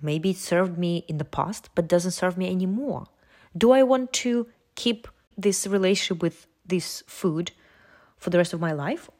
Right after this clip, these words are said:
Or do I want to have a little bit more relaxed and moderate and peaceful relationship with food or with particular foods? And by letting go of food rules, your food guilt would gradually go away. The fourth,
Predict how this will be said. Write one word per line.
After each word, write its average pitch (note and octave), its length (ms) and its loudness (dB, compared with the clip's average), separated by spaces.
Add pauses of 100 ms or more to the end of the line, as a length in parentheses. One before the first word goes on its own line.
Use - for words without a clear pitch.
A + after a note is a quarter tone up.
Or A3 100 0
do A#3 160 0
I B3+ 80 4
want B3 220 -2
to - 80 -16
have G#3+ 360 -6 (420)
a G#3 80 2
little G#3+ 160 2
bit G3 140 -2
more G#3 180 2
relaxed F#3 580 -4 (280)
and F3+ 220 -4 (140)
moderate F3 720 -2
and D#3+ 300 -8 (760)
peaceful - 400 -4
relationship E3 520 -4
with - 100 -6
food - 340 -10 (580)
or E3+ 80 2
with E3 180 0
particular E3 320 -8
foods? - 360 -16 (180)
And G#3 160 2
by A3+ 100 8
letting D4+ 300 4
go A#3+ 140 2
of A#3+ 80 -2
food A3 240 -2
rules, F3 400 -4 (200)
your G3+ 420 4
food B3 320 -4
guilt F3+ 300 -2
would G#3+ 180 -2
gradually D#3 500 -4
go D3+ 140 -6
away. C#3+ 320 -8 (800)
The A#3+ 80 4
fourth, F4 480 0